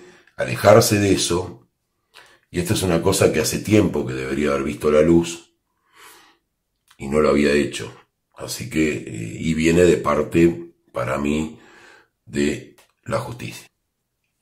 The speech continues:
Vamos a ver el tema de la inflación, que eso también es muy importante para todos. Acá parecería que hay un ingreso de dinero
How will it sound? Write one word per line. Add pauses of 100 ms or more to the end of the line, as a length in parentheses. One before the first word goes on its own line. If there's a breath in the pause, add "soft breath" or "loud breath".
(1200)
Vamos
a
ver
el
tema
de
la
inflación,
que
eso (240)
también
es
muy
importante
para
todos. (720 loud breath)
Acá
parecería
que
hay
un
ingreso
de
dinero